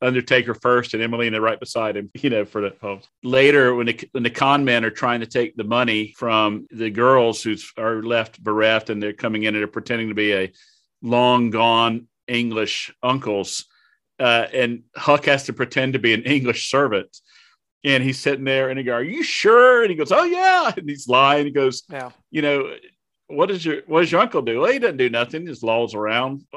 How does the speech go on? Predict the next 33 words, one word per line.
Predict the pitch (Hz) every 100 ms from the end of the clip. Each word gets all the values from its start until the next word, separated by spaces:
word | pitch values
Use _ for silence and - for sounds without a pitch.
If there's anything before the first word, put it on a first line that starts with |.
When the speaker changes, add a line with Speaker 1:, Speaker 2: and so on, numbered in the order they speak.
| -
Speaker 1:
"Well, | 135
how | 165
many? | 185 208 214 196 _ - -
I | 151
thought | 190 190
he'd | 190
be |
in | 208
the | 190
pulpit | - 214 -
'cause | 85 107
he's | 113
supposed | 120 117
to |
be | 113
a | 104
preacher." | - 110 - 120
He |
goes, | 110 104
"What? | 147 254 -
Preach | 208 -
for | 208
a | 202
king? | 202 202 233 240 _ _ _ -
They | 208
don't | 247 190
need | 190
no | 196
less | 175 175
than | -
seventeen | - - 190 226 190 165
of | 120
them." | 104 90